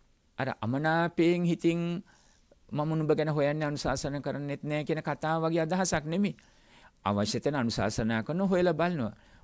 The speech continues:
උපාදානීය වන ආකාරය නිට්ටයයි සුඛයි ආත්මයි ස්ථිරයි මම කැමති පරිදිම පාත ගන්නවා පුළුවන් කියන අදහසින්ම හිතින් අල්ලගන්නේ නෑ කියන අදහස.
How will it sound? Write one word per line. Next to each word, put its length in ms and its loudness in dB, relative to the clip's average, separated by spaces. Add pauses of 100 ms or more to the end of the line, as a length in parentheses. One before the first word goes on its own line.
(160)
උපාදානීය 1040 4
වන 140 4
ආකාරය 380 0
නිට්ටයයි 440 2
සුඛයි 400 0
ආත්මයි 480 0
ස්ථිරයි 480 0 (200)
මම 260 0
කැමති 360 0
පරිදිම 420 2
පාත 280 -2
ගන්නවා 480 0
පුළුවන් 440 2 (100)
කියන 260 0
අදහසින්ම 640 0 (360)
හිතින් 360 -2
අල්ලගන්නේ 720 -2
නෑ 260 -4
කියන 280 -6
අදහස. 500 -8